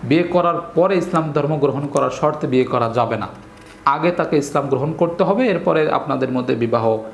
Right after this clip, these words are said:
এটা জায়েজ, কোনো সমস্যা নেই, করতে পারেন। এরপর ছয়শো উনিশ নম্বর প্রশ্ন, ঢাকার জুড়াইন থেকে লিখেছিলেন কুলসুম। তিনি প্রশ্ন লিখেছিলেন, মৃত মায়ের রেখে যাওয়া জামা কাপড়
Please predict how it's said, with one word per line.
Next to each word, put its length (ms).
এটা 200
জায়েজ, 400
কোনো 160
সমস্যা 400
নেই, 200
করতে 240
পারেন। 240
এরপর 320
ছয়শো 360
উনিশ 280
নম্বর 260
প্রশ্ন, 320
ঢাকার 380
জুড়াইন 280
থেকে 220
লিখেছিলেন 720
কুলসুম। 520
তিনি 140
প্রশ্ন 340
লিখেছিলেন, 520
মৃত 420
মায়ের 680
রেখে 300
যাওয়া 320
জামা 340
কাপড় 340